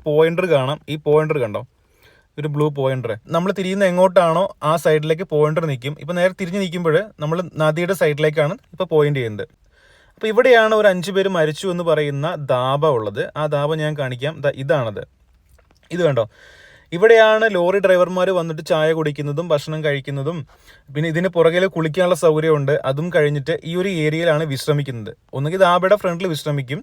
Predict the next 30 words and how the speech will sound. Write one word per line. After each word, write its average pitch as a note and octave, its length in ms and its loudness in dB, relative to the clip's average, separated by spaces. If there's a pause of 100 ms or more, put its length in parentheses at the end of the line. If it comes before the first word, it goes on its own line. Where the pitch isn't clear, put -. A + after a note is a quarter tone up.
(400)
അതല്ലെന്നുണ്ടെങ്കിൽ A3 540 2
ഓപ്പോസിറ്റ് G3+ 440 0
സൈഡ് F3+ 260 4
വിശ്രമിക്കും. C3 500 -6
അപ്പൊ F#3 180 -8
ഇവിടെ A3 340 4
വിശ്രമിച്ചു G#3 440 -4 (120)
എന്നുള്ളതാണ്, F#3 680 2 (200)
ഏഹ്, D3 160 4 (100)
പറയപ്പെടുന്നത്. D#3 640 2 (380)
അപ്പൊ F#3+ 160 -6
ഇവിടെയാണെന്നുണ്ടെങ്കിൽ G#3 800 4
നമുക്ക് F#3+ 200 -2
ഇതിന്റെ F#3+ 200 -4
മുകളിൽ F3+ 300 -2
കണ്ടാൽ E3+ 320 2
അറിയാം, E3 280 -2
ഭയങ്കര E3 320 0 (120)
ഹൈറ്റ് D#3 380 -2
ആണ്. C3 140 -6 (120)
ഒരു E3+ 180 -4
നാലോ E3 340 4
അഞ്ചോ F3+ 320 -2
ലോറികളുടെ E3 480 2
ഹൈറ്റ് D3+ 320 -4
ഇവിടെയുണ്ട്. C#3+ 360 0 (920)
അപ്പൊ D#3 120 -4
ഈ A3 120 -4
സൈഡിൽ G#3+ 220 6
നിന്നാണ് A3 220 2